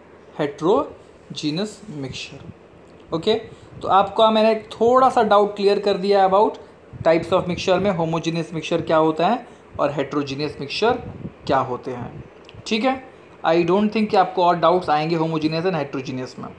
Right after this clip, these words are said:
थोड़ा सा आगे बढ़ते हैं हम लोग। देखो यहाँ पर एक, अ, filtration का method लिया है जो मैंने अभी आपका मट्टी वाला solution के बारे में बताया था।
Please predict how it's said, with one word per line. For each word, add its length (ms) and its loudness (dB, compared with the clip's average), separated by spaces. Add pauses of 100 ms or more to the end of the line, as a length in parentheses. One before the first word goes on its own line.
(800)
थोड़ा 220 4
सा 100 2
आगे 240 4
बढ़ते 280 2
हैं 60 4
हम 100 0
लोग। 160 0 (1200)
देखो 180 2
यहाँ 260 4
पर 120 4
एक, 200 0
अ, 200 4 (480)
filtration 480 2
का 100 2
method 320 0
लिया 160 2
है 60 4
जो 140 0
मैंने 160 0
अभी 120 0
आपका 580 4
मट्टी 300 0
वाला 240 4
solution 420 -2
के 60 -6
बारे 220 4
में 100 0
बताया 340 2
था। 260 -4